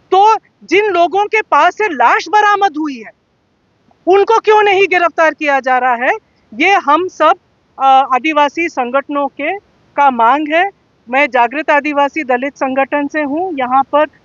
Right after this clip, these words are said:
भील समाज के हैं, जेएस के हैं और आदिवासी एकता परिषद के भी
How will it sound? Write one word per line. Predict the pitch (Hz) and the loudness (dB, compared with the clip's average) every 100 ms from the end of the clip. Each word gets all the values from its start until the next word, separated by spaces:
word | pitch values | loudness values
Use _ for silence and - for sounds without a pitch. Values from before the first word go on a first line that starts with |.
| _ 185 | _ -8
भील | 254 302 | -4 -4
समाज | - 285 277 285 254 - | 0 0 2 0 -2 -12
के | 302 | -4
हैं, | 294 294 262 277 339 | 0 0 -2 -2 -2
जेएस | 214 233 247 277 - | -2 0 0 -2 -6
के | 311 | -4
हैं | 285 254 277 359 _ _ - | -4 -2 -4 -4 _ _ -2
और | 277 285 | 0 2
आदिवासी | 233 277 269 269 302 277 | 2 0 -2 -2 -2 -4
एकता | 220 - | -4 -2
परिषद | 269 269 262 - 269 247 | -2 -2 -6 -6 -6 -6
के | 269 | -8
भी | 254 254 277 | -6 -6 -10